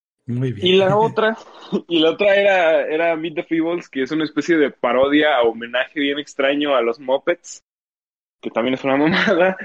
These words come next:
Speaker 2: porque es básicamente un compendio de historias que se entrelazan, que son unas marionetas acá bien cutes, bien bonitas,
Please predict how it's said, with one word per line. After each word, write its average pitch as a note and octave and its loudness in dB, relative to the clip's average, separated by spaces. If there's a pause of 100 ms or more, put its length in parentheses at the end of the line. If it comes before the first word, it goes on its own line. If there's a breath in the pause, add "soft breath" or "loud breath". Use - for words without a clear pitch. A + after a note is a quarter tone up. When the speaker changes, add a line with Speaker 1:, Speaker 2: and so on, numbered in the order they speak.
(280 loud breath)
Speaker 2:
porque D#3+ 0
es A#3+ -2
básicamente G#3+ -2 (140)
un F#3+ -8
compendio A3+ 2
de G#3 4
historias E3+ 0
que F3 -4
se D3+ -8
entrelazan, C3+ 0 (1160)
que D3 -2
son D#3+ 2 (260)
unas F3+ 0
marionetas C#3+ 0
acá C#3+ 2
bien D3+ 2
cutes, C#3+ 4
bien C#3+ 2
bonitas, C#3 0